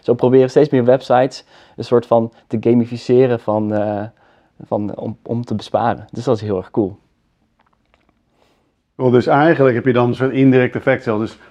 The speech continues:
Speaker 1: Ja.
Speaker 2: door je software zo te ontwerpen dat je eigenlijk mensen aanzet om duurzamer aankoop te doen of duurzamer je, je software te gebruiken, kan dat ook alweer een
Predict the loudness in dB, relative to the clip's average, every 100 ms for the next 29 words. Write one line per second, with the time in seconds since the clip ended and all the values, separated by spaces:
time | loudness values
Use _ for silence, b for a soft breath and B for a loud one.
0 | b b -4 2 4 2 2 0 0 2
1 | 2 0 0 0 0 -6 -2 0 0 -2
2 | -4 -4 -6 -8 -6 -4 -4 -4 -6 -6
3 | -6 -6 -8 -6 -6 -6 -6 -4 -4 -4
4 | -4 -2 -4 -4 -6 -10 -10 -8 -8 -8
5 | -8 -8 -6 -6 -6 -8 -8 -10 -12 -14
6 | -16 -20 b b b b -18 -12 -10 -6
7 | -6 -8 -6 -2 0 -2 -6 -16 _ _
8 | _ -8 -4 -2 -2 -4 -4 -4 -2 -2
9 | -4